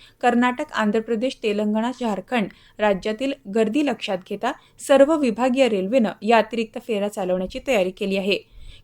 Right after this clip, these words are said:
केनियामध्ये एका हेलिकॉप्टर दुर्घटनेत केनियाचे लष्कर प्रमुख जनरल फ्रान्सिस ऑंगोलो यांच्यासह दहा जणांचा मृत्यू झालाय. राष्ट्रपती विल्यम रुटो यांनी ही माहिती दिली. या दुर्घटनेमुळे केनियामध्ये तीन दिवसांचा दुखवटा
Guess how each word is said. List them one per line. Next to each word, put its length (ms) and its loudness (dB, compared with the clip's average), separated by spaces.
केनियामध्ये 520 2
एका 160 -4
हेलिकॉप्टर 560 -2
दुर्घटनेत 640 -4
केनियाचे 480 -2
लष्कर 320 -4
प्रमुख 300 -4
जनरल 320 -2
फ्रान्सिस 600 -8
ऑंगोलो 540 0
यांच्यासह 580 -4
दहा 240 -2
जणांचा 400 -2
मृत्यू 360 -4
झालाय. 300 -4
राष्ट्रपती 540 -2
विल्यम 420 0
रुटो 220 -4
यांनी 260 -2
ही 100 0
माहिती 320 -4
दिली. 260 -2
या 80 4
दुर्घटनेमुळे 640 0
केनियामध्ये 600 -2
तीन 280 -2
दिवसांचा 560 -2
दुखवटा 520 -4